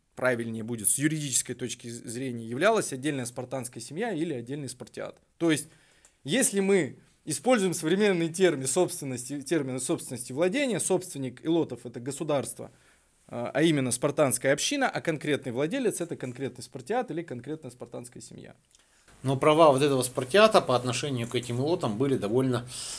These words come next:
Speaker 2: серьезно ограничены. Я понимаю, откуда здесь берется вот это сравнение с крепостными, да, потому что,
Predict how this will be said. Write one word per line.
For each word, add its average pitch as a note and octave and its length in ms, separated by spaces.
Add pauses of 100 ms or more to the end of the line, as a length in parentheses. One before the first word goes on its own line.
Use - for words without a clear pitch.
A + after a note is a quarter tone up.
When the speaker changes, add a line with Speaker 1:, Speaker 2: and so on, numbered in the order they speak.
(100)
Speaker 2:
серьезно C3+ 540
ограничены. B2 480
Я C3+ 80
понимаю, G3 500
откуда C3 320
здесь A2+ 140
берется B2+ 380
вот A2 180
это G#2+ 140
сравнение A#2+ 500
с - 40
крепостными, F#3 600
да, C3 160
потому C3 320
что, B2 220